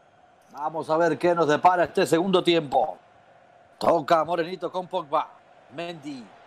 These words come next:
Ahí la tiene Poglavil. Nadie ha usado Kimpembe, ¿eh? Y cambios realizados en este medio tiempo. Antoine.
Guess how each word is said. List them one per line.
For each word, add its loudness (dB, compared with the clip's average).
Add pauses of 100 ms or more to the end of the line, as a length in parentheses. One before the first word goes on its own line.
(1120)
Ahí -8
la 0
tiene -2
Poglavil. -4
Nadie -6
ha -6
usado -2
Kimpembe, -10
¿eh? -20 (720)
Y -10 (2250)
cambios -6
realizados -8
en -12
este -12
medio -12
tiempo. -12 (220)
Antoine. -4